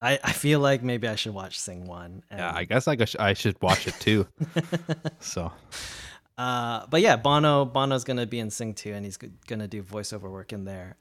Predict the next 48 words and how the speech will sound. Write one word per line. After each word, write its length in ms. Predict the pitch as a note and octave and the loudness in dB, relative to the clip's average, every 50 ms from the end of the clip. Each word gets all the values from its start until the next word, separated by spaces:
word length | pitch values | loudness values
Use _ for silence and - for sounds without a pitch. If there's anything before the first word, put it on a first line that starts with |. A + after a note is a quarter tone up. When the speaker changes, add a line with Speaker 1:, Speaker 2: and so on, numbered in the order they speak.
| _ | _
Speaker 1:
I 80 | - A2+ | -6 -6
assume 280 | A#2+ - - F3+ B3 A4 | -4 -2 0 0 2 2
he's 100 | A4+ F#4 | 0 0
gonna 200 | C4+ F3 D3+ D3 | 0 0 0 0
sing, 440 | C3+ - - C#3+ D3+ E3+ G#3+ E4 F#4+ _ _ _ _ _ _ | 0 0 0 0 2 2 0 -2 -6 _ _ _ _ _ _
maybe? 400 | B2 C3 C#3+ F3 G#3+ B3 D#4+ - _ _ _ _ _ | -6 -6 -4 -4 -6 -8 -8 -12 _ _ _ _ _
Who 80 | - G#2+ | -12 -10
knows? 360 | G2 F#2 - - - - _ _ _ - | -10 -10 -12 -14 -16 -18 _ _ _ -6
Speaker 2:
Mm-hmm. 240 | G#2+ F#2 F#2+ F#2 - - - - - - _ _ - _ _ _ | -4 -4 -4 -4 -6 -8 -12 -14 -14 -14 _ _ -20 _ _ _
Speaker 1:
Uh, 540 | - - A2+ A2+ A2 A3 - G#2+ G#2 - - _ _ _ | -6 -4 -4 -4 -4 -4 -6 -6 -8 -8 -12 _ _ _
but 100 | - D#3 | -4 -2
yeah, 200 | F#3 A#3 A#3 - - _ _ _ _ _ _ _ | 0 0 0 -2 -4 _ _ _ _ _ _ _
uh, 580 | B2 B2 B2+ B2+ B2+ B2+ B2+ B2+ B2+ B2+ B2 A#2 - | -2 -2 0 2 2 2 2 2 2 2 0 0 -2
Your 200 | A#2+ C3+ C#3 D#3+ | -2 0 0 0
Song 340 | D#3 - - D#3 D3+ D3+ D3+ | 0 2 2 4 4 4 2
Saved 260 | D3+ - D3+ D3 C3+ | 2 0 0 0 2
My 120 | C#3 C#3 C3+ | 0 0 0
Life 400 | C3+ C#3 B2 G#2+ G#2 - - - | 2 2 2 0 0 -6 -10 -6
will 180 | A2+ A2+ A2+ | -6 -6 -4
be, 360 | G#2 A#2 A2+ A2+ A2+ A2 G#2 - _ - | -4 -4 -6 -4 -4 -6 -8 -10 _ -12
uh, 220 | G#2 G2+ G2+ G#2 | -12 -10 -10 -12
the 120 | G#2 A2 G#2+ | -10 -10 -8
new 180 | G#2+ A2 A2 | -8 -8 -8
song 600 | G#2+ - - A#2 G#2 G2+ F#2+ F#2+ F#2+ F#2+ A#2+ A#2+ _ _ _ _ _ | -6 -6 -6 -6 -6 -6 -8 -10 -12 -12 -14 -18 _ _ _ _ _
from 160 | - A2 G2+ G#2 | -12 -10 -10 -8
U 140 | G#2 G#2 | -10 -10
two 380 | G2 - - F#2+ F#2 F2+ F2 F2+ G2 _ _ _ _ | -12 -12 -14 -12 -12 -12 -14 -16 -18 _ _ _ _
in, 140 | - A2 G2+ | -12 -10 -4
I 100 | F#2+ D3+ | -2 -2
think, 220 | E3+ - A4 A4 | -2 -2 -8 -10
quite 260 | - - F#3+ D#3+ E3 D#3+ | -4 0 0 2 2 0
a 80 | D3 - _ _ _ | -4 -6 _ _ _
decent 300 | - B2 D#3+ G3 - G3+ | -4 -2 -2 -2 -2 -4
amount 220 | C3+ A2+ G#2 G2+ G2 | -4 -4 -4 -6 -8
of 80 | G2 | -10
time. 280 | - A#2 G#2+ G2+ G#2 A2+ | -10 -8 -8 -6 -6 -6
U 80 | C#3+ | -6
two 120 | E3+ - A#3 | -4 -2 -2
hasn't 280 | G3 F#3+ F3 E3 D3+ B2+ | 0 0 0 0 0 -2
released 260 | B2 C3+ C#3 C3+ - | -2 -2 -2 -4 -4
anything 320 | A#2+ A#2 A2+ - A#2 A2+ | -6 -6 -6 -6 -8 -6
in 240 | A2+ G#2+ G#2+ G#2+ G#2+ - _ _ _ _ _ - - _ _ _ _ _ _ _ _ | -6 -6 -8 -8 -12 -14 _ _ _ _ _ -20 -20 _ _ _ _ _ _ _ _
three 140 | A2 A#2 D3 | -6 -6 -4
years, 280 | G#3+ D#4 F#4 F#4+ - - | -4 -6 -8 -10 -14 -14
four 220 | _ C#3 C3 D3 | _ -10 -8 -6
years, 180 | E3+ G3 G3+ - | -6 -8 -8 -8
somewhere 220 | F#3 F3 F3 F3 | -8 -8 -6 -6
there. 220 | F3 F#3 G#3 A3+ | -4 -6 -6 -8